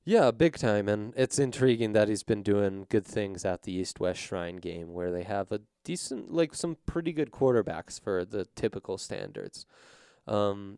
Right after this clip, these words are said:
and really, our question from Jared was the only question we had this week, 'cause one of our other listeners, uh, went, listened to the pod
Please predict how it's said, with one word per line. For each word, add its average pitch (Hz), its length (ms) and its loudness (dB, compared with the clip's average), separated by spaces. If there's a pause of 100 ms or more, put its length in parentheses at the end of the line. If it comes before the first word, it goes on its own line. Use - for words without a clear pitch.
and 117 300 -8
really, 165 360 4
our 135 100 2
question 151 380 2
from 127 540 0 (680)
Jared 147 440 4
was 113 220 2
the 123 120 2
only 127 220 0
question 127 360 0
we 113 120 0
had 113 260 2
this 110 240 -2
week, 123 200 -2
'cause 107 200 -4
one 117 160 -2
of 104 80 -6
our 104 180 2
other 123 240 4
listeners, 117 760 -2 (560)
uh, 101 300 2
went, 104 260 -2 (180)
listened 113 500 -2 (180)
to 127 120 0
the 110 100 2
pod 110 640 2